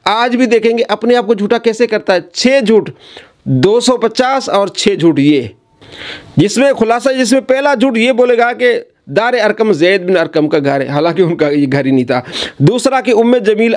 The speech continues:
आप अलैहिस्सलाम के वालिद गिरामी से निकाह करना चाहती थी, ये भी किसी किताब में मौजूद नहीं। तीसरा अपने आप को झूठा करेगा कि सोएबा को उम्मे जमील ने रोका था कि आप अलैहिस्सलाम को दूध ना पिलाए, अपने आप को झूठा ये करेगा। और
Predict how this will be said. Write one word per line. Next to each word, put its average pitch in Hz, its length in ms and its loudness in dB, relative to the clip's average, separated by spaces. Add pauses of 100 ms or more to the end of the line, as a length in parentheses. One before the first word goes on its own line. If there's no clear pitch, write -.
आप 190 220 -2
अलैहिस्सलाम 190 580 2
के 196 140 0
वालिद 170 280 0
गिरामी 175 300 0
से 180 120 -4
निकाह 170 280 0
करना 165 260 -2
चाहती 151 300 -2
थी, 139 200 -4
ये 151 160 2
भी 175 100 -2
किसी 170 220 0
किताब 151 260 0
में 151 60 -2
मौजूद 151 260 2
नहीं। 143 180 2 (320)
तीसरा 247 280 0
अपने 254 220 0
आप 254 120 0
को 240 80 2
झूठा 214 240 0
करेगा 214 320 0
कि 220 180 -4
सोएबा 202 500 0
को 208 120 -2
उम्मे 202 200 2
जमील 185 240 2
ने 202 100 4
रोका 180 320 0
था 190 160 -2
कि 185 120 -4
आप 170 160 -2
अलैहिस्सलाम 170 380 -2
को 170 60 0
दूध 165 180 4
ना 160 100 0
पिलाए, 160 220 0
अपने 262 260 0
आप 233 100 0
को 202 80 0
झूठा 180 200 0
ये 156 80 2
करेगा। 143 360 -2 (300)
और 196 160 0